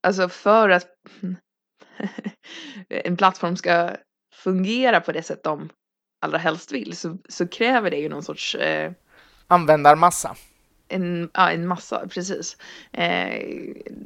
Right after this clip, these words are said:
Speaker 1: bas av användare som är, ska vara ti-, måste vara tillräckligt stor.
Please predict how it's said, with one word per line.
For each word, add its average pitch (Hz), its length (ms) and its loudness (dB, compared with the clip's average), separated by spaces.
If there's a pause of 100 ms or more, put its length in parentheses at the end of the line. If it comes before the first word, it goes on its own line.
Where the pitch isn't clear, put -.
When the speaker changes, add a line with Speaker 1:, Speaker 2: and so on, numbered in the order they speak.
(180)
Speaker 1:
bas 185 260 0
av 160 140 -4
användare 170 640 -2
som - 160 -10
är, 151 100 -8
ska - 240 -10
vara 156 100 -6
ti-, - 240 -14
måste 170 240 -10
vara 160 160 -4
tillräckligt 185 440 -10
stor. - 380 -10